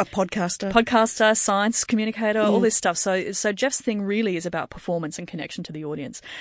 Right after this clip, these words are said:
Speaker 2: Um, and I had lost that, and I'd lost myself in the journey. I just was so, when I stood up to play, I was probably delivering about twenty percent of what I was capable of doing in the practice room. And again, we talked about change happening when the pain is so great.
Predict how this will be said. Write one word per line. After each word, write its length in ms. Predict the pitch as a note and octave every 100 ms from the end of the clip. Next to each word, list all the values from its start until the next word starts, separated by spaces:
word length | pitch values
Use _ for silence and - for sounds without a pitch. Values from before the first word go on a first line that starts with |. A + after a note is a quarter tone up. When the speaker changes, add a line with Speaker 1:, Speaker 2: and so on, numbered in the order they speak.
| - -
Speaker 2:
Um, 240 | F#3 F3
and 160 | - G3
I 60 |
had 180 | G#3 G3+
lost 300 | F#3+ F3+ -
that, 240 | D3 C#3+ -
and 140 | F#3
I'd 120 | F3 F#3+
lost 280 | F#3+ -
myself 460 | F3+ E3 - D#3 -
in 60 | D#3
the 80 | D3+
journey. 340 | D#3+ D#3 D3+
I 120 | D3
just 260 | E3+ D#3+ -
was 220 | E3+ E3+
so, 580 | - F#3 F3 E3+ E3+ F3 - - - _ _ _ -
when 180 | F#3
I 60 | E3
stood 260 | - - A#3
up 100 | -
to 100 | G3
play, 460 | F#3+ E3 D#3+ D#3+
I 140 | - D#3+
was 180 | E3
probably 400 | - - A#3 G#3
delivering 460 | F#3+ F#3 E3+ F3 E3+
about 300 | D#3+ C#3+ -
twenty 340 | - G3 G3
percent 460 | F#3+ F#3 - D#3+ -
of 100 | F3
what 140 | E3 D3+
I 80 |
was 160 | D#3 E3
capable 480 | - E3+ F3 E3+ D3+
of 100 | E3+
doing 220 | C#3+ D3
in 80 | -
the 40 |
practice 440 | - A3+ - A#3+ -
room. 160 | G3
And 100 | F3+ E3+
again, 500 | F3 F#3 F3+ F3+ F#3 - - -
we 80 | F#3
talked 280 | - F3 D#3+
about 280 | D#3+ D#3+ - _ _
change 340 | - G3 F3 F3+
happening 320 | F3 - E3+
when 120 | D#3
the 60 | D3
pain 360 | - F#3 G3
is 100 | G3
so 260 | - F#3 F3
great. 300 | F3 F3